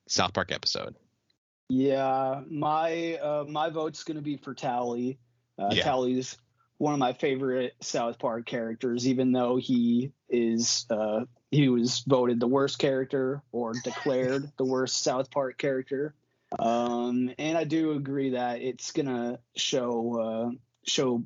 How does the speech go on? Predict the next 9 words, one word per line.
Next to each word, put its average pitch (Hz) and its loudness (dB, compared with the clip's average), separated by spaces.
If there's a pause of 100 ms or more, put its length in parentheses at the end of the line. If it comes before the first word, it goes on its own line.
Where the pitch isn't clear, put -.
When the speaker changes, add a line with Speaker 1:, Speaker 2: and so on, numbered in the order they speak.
(100)
Speaker 2:
maybe 139 4
the 131 2
age 123 2
group 123 2
of 117 2 (220)
who's 135 4
voting 117 4
in 113 4
this. 110 0